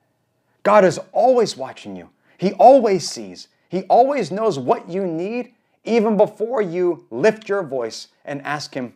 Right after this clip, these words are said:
for it. That's a God who cares. That's a, a God who loves us.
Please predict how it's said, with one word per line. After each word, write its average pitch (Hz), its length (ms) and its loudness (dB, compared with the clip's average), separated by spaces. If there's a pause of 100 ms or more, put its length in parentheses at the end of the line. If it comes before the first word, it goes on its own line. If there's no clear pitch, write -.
(100)
for 120 280 -10
it. 98 100 -18 (920)
That's 214 260 -2
a 170 60 -2
God 151 320 2
who 127 240 -8 (100)
cares. - 520 -10 (540)
That's 208 280 0
a, 165 240 -4
a 147 120 0
God 170 320 4
who 143 120 -4
loves 123 380 -8
us. - 320 -16